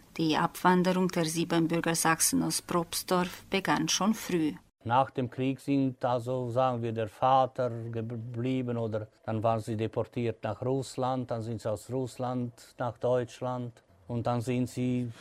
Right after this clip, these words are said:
Speaker 2: die Kinder oder so, zu den Eltern gefahren oder so, aber die meisten im neunziger. Im neunziger, das war wie, wie soll ich sagen, das, niemand hat sich umgedreht und hat gesagt, was wird nachher passieren, was wird nachher kommen.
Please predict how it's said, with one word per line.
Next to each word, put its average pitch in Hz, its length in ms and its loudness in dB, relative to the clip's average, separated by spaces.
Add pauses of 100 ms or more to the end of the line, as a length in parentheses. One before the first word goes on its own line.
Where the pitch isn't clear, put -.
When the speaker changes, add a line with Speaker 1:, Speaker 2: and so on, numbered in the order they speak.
(100)
Speaker 2:
die 120 80 -2
Kinder 123 420 0
oder 110 140 -4
so, 120 240 -2
zu 113 220 -12
den 117 160 -2
Eltern 104 400 -2
gefahren 101 380 -6
oder 101 120 -6
so, 98 220 -4
aber 98 280 -6 (220)
die 123 140 0
meisten 135 420 4
im 104 100 -4
neunziger. 92 520 -12 (140)
Im 104 180 -8
neunziger, 139 460 -2
das 123 240 -4
war 123 240 -2
wie, 139 260 0 (440)
wie 113 80 -4
soll 107 180 -2
ich 98 80 -6
sagen, 87 400 -6 (180)
das, - 400 -12 (100)
niemand 160 420 2
hat 156 160 2
sich 143 180 -2
umgedreht 139 500 0
und 127 60 -6
hat 135 140 -4
gesagt, 131 240 -2
was 120 400 0
wird 143 240 0
nachher 139 440 0
passieren, 151 640 -2
was 135 240 -2
wird 120 140 -4
nachher 123 380 -4
kommen. 143 580 -2